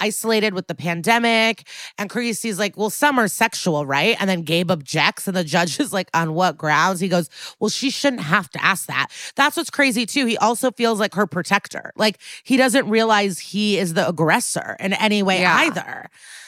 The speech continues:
Speaker 1: Um, so anyways, it's L O L overruled. <laughs> And she says, "Yes, I respond to sexual requests that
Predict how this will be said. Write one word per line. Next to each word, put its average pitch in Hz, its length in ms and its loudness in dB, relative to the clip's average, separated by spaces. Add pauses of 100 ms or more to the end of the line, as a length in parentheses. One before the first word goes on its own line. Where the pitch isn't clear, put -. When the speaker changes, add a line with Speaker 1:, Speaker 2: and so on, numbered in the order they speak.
(400)
Speaker 1:
Um, 226 540 2 (200)
so 247 220 0
anyways, 190 440 2
it's 185 220 -4
L 226 160 4
O 214 100 6
L 180 300 4
overruled. 175 600 2
<laughs> 285 480 0
And 220 360 2
she 233 220 -6
says, 214 320 -2 (300)
"Yes, 175 320 0
I 208 60 0
respond 214 440 0
to 254 80 -2
sexual 220 560 -2
requests 202 360 0
that - 180 -2